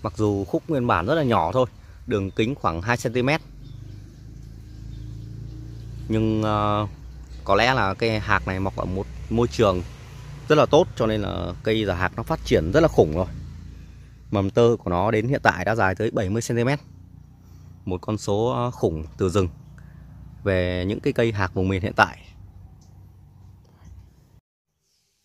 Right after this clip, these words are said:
Và cái video ngày hôm nay thì em, ờ, xin phép được khép lại tại đây.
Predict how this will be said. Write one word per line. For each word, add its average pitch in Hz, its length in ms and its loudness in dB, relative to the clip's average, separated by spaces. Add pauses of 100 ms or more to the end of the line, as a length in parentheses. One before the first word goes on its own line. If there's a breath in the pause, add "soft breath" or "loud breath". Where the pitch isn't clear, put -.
(460)
Và 107 300 -2
cái 131 120 -6
video 131 300 0
ngày 110 100 0
hôm 110 80 0
nay 120 200 4
thì 104 140 0
em, 123 220 2
ờ, 120 180 0
xin 123 160 2
phép 156 180 2
được 110 160 0
khép 151 140 0
lại 131 140 4
tại 113 140 4
đây. 127 140 8